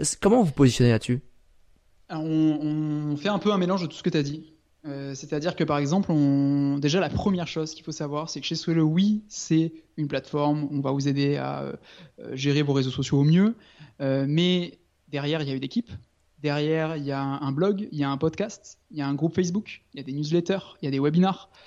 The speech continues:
Speaker 1: Ouais.
Speaker 2: Je pourrais faire une liste encore très, très longue.
Speaker 1: Vas-y,
Speaker 2: Ce que je veux dire,
Speaker 1: continue.
Speaker 2: c'est que
Speaker 1: Non, je pense que les gens ne se rendent pas compte. Non, vraiment, c'est
Speaker 2: Non, mais
Speaker 1: intéressant.
Speaker 2: il y a, il y a, il y a plein de choses. Il y a aussi des conférences en ligne, il y a aussi, bah, justement des, des interviews d'autres entrepreneurs. Euh, il y a des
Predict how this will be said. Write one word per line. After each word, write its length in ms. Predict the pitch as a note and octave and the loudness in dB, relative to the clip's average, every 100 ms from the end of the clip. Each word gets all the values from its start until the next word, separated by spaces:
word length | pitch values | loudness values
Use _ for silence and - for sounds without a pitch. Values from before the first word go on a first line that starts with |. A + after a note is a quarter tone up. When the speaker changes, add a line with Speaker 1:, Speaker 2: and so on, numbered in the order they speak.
| A#2 | 0
Speaker 1:
Ouais. 160 | G#2+ | 2
Speaker 2:
Je 60 | G2 | 2
pourrais 160 | D#3 | 0
faire 100 | D#3+ | 2
une 160 | D3+ D#3 | 2 2
liste 160 | E3 D#3+ | 2 0
encore 160 | D3+ | -4
très, 100 | D3+ | -6
très 140 | - E3 | -4 -2
longue. 180 | G3+ | 2
Speaker 1:
Vas-y, 120 | C3+ D3+ | 4 4
Speaker 2:
Ce 60 | |
que 40 | G#3 | 6
je 60 | |
veux 40 | E3+ | 6
dire, 140 | D3+ | 8
Speaker 1:
continue. 80 | F3+ | 8
Speaker 2:
c'est 60 | B3+ | 6
que 100 | D3+ | 4
Speaker 1:
Non, 40 | D#3 | 2
je 80 | - | 2
pense 100 | G#3+ | 2
que 60 | |
les 60 | D3+ | 4
gens 100 | E3 | 2
ne 40 | |
se 60 | - | 2
rendent 160 | C3 | 2
pas 120 | C3+ B2+ | 4 4
compte. 280 | C3+ C#3 - - | 2 0 -2 0
Non, 80 | |
vraiment, 260 | D3+ G3+ G#3+ | 6 6 6
c'est 120 | - | 4
Speaker 2:
Non, 60 | C3+ | 4
mais 40 | C#3+ | 6
Speaker 1:
intéressant. 260 | G3 D#3 | 6 6
Speaker 2:
il 60 | C3 | 4
y 80 | D#3 | 2
a, 140 | D#3 | 2
il 0 | |
y 0 | |
a, 0 | |
il 60 | D#3+ | 0
y 20 | |
a 60 | D#3 | 0
plein 100 | G3+ | -2
de 60 | |
choses. 200 | A#3 C4 D#3 | -2 -4 -4
Il 20 | |
y 40 | |
a 40 | D3 | -6
aussi 160 | C#3 | -6
des 80 | D3 | -8
conférences 480 | D3 C#3+ C#3+ C#3+ - | -8 -8 -8 -8 -6
en 60 | E3+ | 0
ligne, 200 | A3 G3+ | 2 2
il 20 | |
y 20 | |
a 40 | D3 | -2
aussi, 180 | - | -4
bah, 100 | C#3+ | -2
justement 400 | C3+ C#3 D#3 E3 | -2 0 0 2
des, 220 | D#3 C#3+ C#3+ | 2 0 0
des 180 | C#3+ D3 | 0 0
interviews 280 | D3 C#3+ | 0 -2
d'autres 200 | D3 C#3+ | -2 -2
entrepreneurs. 580 | C#3+ D3 C3+ F#3 G#3 - _ - C#3 C#3 | -4 -8 -8 -6 -6 -10 _ -20 -8 0
Euh, 160 | C#3 | 2
il 60 | C3+ | 4
y 40 | C#3+ | 2
a 40 | |
des 360 | C#3 C#3+ C3+ | 2 2 0